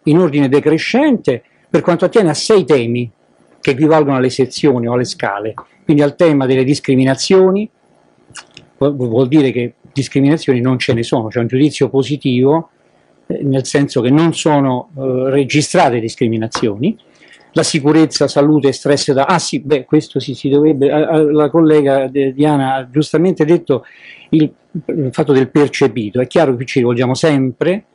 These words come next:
a ciò che è percepito dai rispondenti, fra l'altro. Ecco, io non, non parlerei, mm, di,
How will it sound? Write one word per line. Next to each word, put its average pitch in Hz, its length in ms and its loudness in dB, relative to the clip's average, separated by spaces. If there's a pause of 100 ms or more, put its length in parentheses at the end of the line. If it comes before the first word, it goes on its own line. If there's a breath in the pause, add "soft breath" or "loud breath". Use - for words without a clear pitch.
(240)
a 139 260 -4
ciò - 240 -2
che 147 140 2
è 139 40 0
percepito 156 360 2
dai 156 200 4
rispondenti, 160 880 0
fra 110 140 -4
l'altro. 110 400 -4
Ecco, 120 140 -2
io 156 220 2 (260 loud breath)
non, 143 280 2
non 151 200 0
parlerei, 160 800 2 (640)
mm, 139 280 -2 (140)
di, 143 300 0